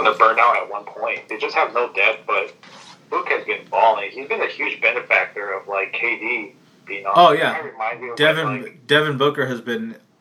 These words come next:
Speaker 2: he was absolutely spectacular in the first round. I mean, he's really what
Speaker 1: Yeah.
Speaker 2: I think kinda sparked them, uh, back in the, in game two. I, he had that big game, and they were able to win. And then a role player for them that was very vital for them in games two and three was Torrey Craig.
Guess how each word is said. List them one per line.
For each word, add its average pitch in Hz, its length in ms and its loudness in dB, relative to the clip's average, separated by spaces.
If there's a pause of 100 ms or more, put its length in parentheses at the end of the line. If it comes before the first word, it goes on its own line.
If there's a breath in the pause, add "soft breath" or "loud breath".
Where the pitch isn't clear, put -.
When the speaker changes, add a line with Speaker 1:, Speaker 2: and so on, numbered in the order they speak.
Speaker 2:
he 156 100 -4
was 147 120 4
absolutely 143 440 0
spectacular 127 600 -6
in 104 80 -12
the 101 80 -12
first 110 300 -10
round. 110 240 -8
I - 20 -12
mean, 101 180 -14 (560 loud breath)
he's 131 240 0
really 131 240 2
what 113 260 0
Speaker 1:
Yeah. 101 120 -2
Speaker 2:
I 123 100 -2
think 117 260 -8 (240)
kinda 123 240 -2
sparked 123 420 -2
them, 123 400 -4
uh, 110 320 -4 (180)
back 117 280 -4
in 120 100 -8
the, 113 180 -8
in 113 120 -12
game 113 280 -2
two. 123 280 -6
I, 110 120 -4
he 117 400 -10
had 117 220 -2
that 104 180 -2
big 113 200 -2
game, 123 260 -2
and 113 80 -6
they 110 60 -2
were 110 120 0
able 110 180 -4
to 104 60 -4
win. 117 320 -6
And 104 120 -8
then 214 200 -10 (560 loud breath)
a 233 60 -10
role 180 280 6
player 151 260 2
for 139 120 -6
them 127 220 -2
that 120 140 -8
was 117 180 -6
very 127 300 0
vital 123 320 -2
for - 160 -12
them 113 320 -8
in 113 140 -14
games 120 340 -8
two 120 180 -8
and 110 100 -8
three 120 200 -6
was 104 200 -4
Torrey 123 300 -6
Craig. 127 420 -4